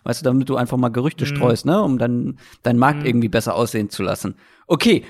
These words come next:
Speaker 1: aber jetzt kommt der Paycut und er verdient relativ wenig, überraschend wenig und soll
Speaker 2: Mhm.
Speaker 1: bessere Angebote aus-, abgelehnt haben.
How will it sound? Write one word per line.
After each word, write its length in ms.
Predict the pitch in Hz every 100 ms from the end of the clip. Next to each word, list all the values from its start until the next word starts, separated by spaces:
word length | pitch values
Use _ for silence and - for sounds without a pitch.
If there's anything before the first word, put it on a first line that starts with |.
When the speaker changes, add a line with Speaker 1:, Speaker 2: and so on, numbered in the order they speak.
| -
Speaker 1:
aber 200 | 151 151
jetzt 240 | 170 170
kommt 240 | 208 190 190
der 100 | 135
Paycut 580 | 185 220 220 131 151 - - -
und 200 | - 160
er 140 | 160 156
verdient 480 | 175 165 175 165 -
relativ 600 | 165 196 269 254 214 180
wenig, 360 | 202 139 123
überraschend 560 | 160 147 156 196 185 151
wenig 420 | 170 139 135 - - - -
und 200 | 127 113
soll 300 | 127 143 143 -
Speaker 2:
Mhm. 80 | 135
Speaker 1:
bessere 420 | 131 139 180 175
Angebote 540 | 160 160 143 151 147
aus-, 220 | - 143 - _ -
abgelehnt 580 | 143 - 175 170 170
haben. 300 | 165 170 175